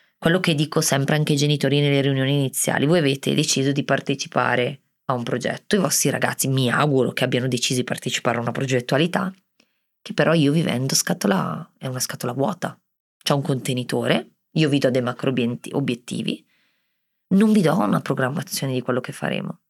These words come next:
non posso farlo, vi venderei aria fritta, perché io posso dirvi A, ma non si potrà neanche mai realizzare. Vi vendo un bel contenitore in cui abbiamo un'ottica educativa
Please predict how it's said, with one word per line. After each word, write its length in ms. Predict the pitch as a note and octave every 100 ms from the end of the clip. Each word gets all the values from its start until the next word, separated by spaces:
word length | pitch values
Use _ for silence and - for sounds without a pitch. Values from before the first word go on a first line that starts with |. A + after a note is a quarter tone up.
| _
non 160 | F3+ F3
posso 260 | F#3 - F3
farlo, 580 | C3+ D3 E3 C#3+ - _ _ -
vi 120 | D#3+
venderei 420 | D3+ D#3 D#3+ D3
aria 180 | C#3+ C#3+
fritta, 540 | C3+ C3 A#2+ - - - _
perché 280 | - D#3+ C#3
io 380 | C3 B2+ - _
posso 320 | - C#3+ - C#3+
dirvi 340 | C3+ C3+ C3+
A, 180 | B2 - _ _ _ _ -
ma 280 | D#3+ C#3+ - -
non 240 | E3+ F3
si 160 | E3+ D3+
potrà 260 | D3 D3
neanche 280 | C#3+ - D3
mai 120 | C3+
realizzare. 720 | B2+ B2+ - - - - - _ _ - - - -
Vi 100 | F4+
vendo 240 | D#4+ A#3+
un 60 | C#4
bel 180 | A3+ F#3+
contenitore 800 | A3+ G#3 A3+ A3 A3 C3+ C3 -
in 120 | F#3
cui 280 | F#3+ E3+ - _
abbiamo 240 | - D3+ G3
un'ottica 360 | A3+ A3+ A#3 F3+
educativa 600 | C#3+ - B2+ B2+ -